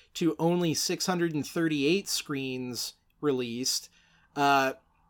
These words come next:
that one only made, like, three million over the five day. Three million for The Fabelmans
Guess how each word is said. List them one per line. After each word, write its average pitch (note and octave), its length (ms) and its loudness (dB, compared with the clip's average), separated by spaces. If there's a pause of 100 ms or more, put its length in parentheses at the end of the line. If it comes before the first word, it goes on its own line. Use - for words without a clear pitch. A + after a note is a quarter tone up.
(220)
that F3 220 0
one B3 120 6
only A#3+ 220 6
made, G3 260 6
like, E3+ 180 2
three G#3+ 540 -2
million F#3+ 480 4
over C#3 240 0
the B2+ 80 2
five A2+ 460 0
day. F#2 420 -8 (680)
Three A#3+ 420 0
million A3 480 4
for D#3+ 160 -2
The D3+ 80 2
Fabelmans D3+ 600 2